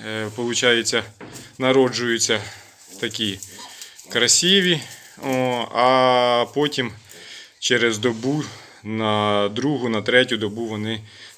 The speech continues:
трішки в них так починають кісточки проявлятися. А потім уже споживають молочко. Якщо молочка їм достатньо,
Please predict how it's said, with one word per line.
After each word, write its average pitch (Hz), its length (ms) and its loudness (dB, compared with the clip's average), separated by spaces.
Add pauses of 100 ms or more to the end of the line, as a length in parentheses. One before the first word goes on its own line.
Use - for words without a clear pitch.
трішки 110 400 -2
в 107 40 -4
них 104 200 -4
так 104 200 -2
починають 104 600 -2 (100)
кісточки 113 500 -2
проявлятися. 92 640 -4 (100)
А 123 260 4 (100)
потім 151 360 0
уже 113 260 0 (400)
споживають 113 680 0
молочко. 135 480 2
Якщо 139 320 4
молочка 123 580 0
їм 107 220 -2
достатньо, 120 800 0